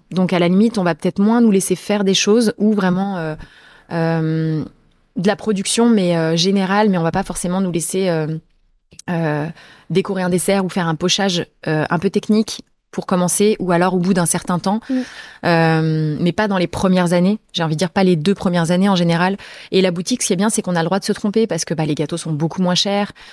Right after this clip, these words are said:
Speaker 1: Euh, quand on vient dans une pâtisserie, euh, boulangerie, on s'attend pas non plus à avoir des gâteaux de cinq étoiles, euh,
Speaker 2: Ouais.
Speaker 1: de, d'hôtel cinq étoiles. Donc, euh,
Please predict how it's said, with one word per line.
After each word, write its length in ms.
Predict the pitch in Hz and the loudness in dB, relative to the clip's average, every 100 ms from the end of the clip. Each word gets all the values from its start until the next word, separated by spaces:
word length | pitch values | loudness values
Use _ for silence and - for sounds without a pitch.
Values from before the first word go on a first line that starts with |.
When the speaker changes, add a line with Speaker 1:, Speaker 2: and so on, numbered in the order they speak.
| - - | -16 -2
Speaker 1:
Euh, 500 | 165 165 160 160 156 - - | 2 4 2 0 -2 -6 -6
quand 200 | 175 175 | -4 -4
on 40 | |
vient 160 | 165 185 | -2 0
dans 80 | 175 | 0
une 140 | 175 | -2
pâtisserie, 500 | 160 - - 185 180 | -4 -4 -6 -4 -2
euh, 80 | 160 | -2
boulangerie, 560 | 156 175 165 175 208 | -2 -2 0 0 0
on 60 | 190 | 0
s'attend 260 | 165 160 160 | -2 -6 -4
pas 120 | 175 | -2
non 80 | 165 | -4
plus 160 | - | -2
à 60 | 185 | -4
avoir 180 | 170 165 | -2 -4
des 240 | 165 160 | -4 -2
gâteaux 280 | 160 156 175 | -2 -2 -4
de 60 | |
cinq 200 | - 160 | -6 -4
étoiles, 400 | 165 - 196 202 202 - - - - | -4 -2 0 0 -2 -10 -20 -14 -2
euh, 360 | 165 156 156 156 | 2 4 4 2
Speaker 2:
Ouais. 100 | 160 | 2
Speaker 1:
de, 100 | 165 | 0
d'hôtel 280 | 175 170 | 0 -2
cinq 200 | - 170 | -2 -2
étoiles. 300 | 190 214 220 196 | -2 0 2 2
Donc, 180 | 165 | 0
euh, 240 | 170 165 | 0 -2